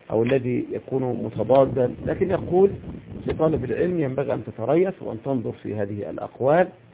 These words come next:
فإن أكثرها من اختلاف التنوع، فلا بد أن تستفيد منها كلها. ودعوى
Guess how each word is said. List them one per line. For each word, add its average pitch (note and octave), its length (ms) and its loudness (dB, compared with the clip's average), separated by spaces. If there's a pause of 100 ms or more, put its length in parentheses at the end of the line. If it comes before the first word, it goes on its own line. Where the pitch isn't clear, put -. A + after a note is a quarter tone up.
(300)
فإن G3+ 360 2
أكثرها C#3+ 1000 0 (300)
من B2 80 -4
اختلاف A#2 500 -2
التنوع، A#2+ 800 0 (520)
فلا A2+ 160 0
بد C3+ 180 0
أن C3 140 0
تستفيد B2 460 -4
منها A#2 460 -2 (140)
كلها. A#2 380 -2 (1300)
ودعوى B2 1400 4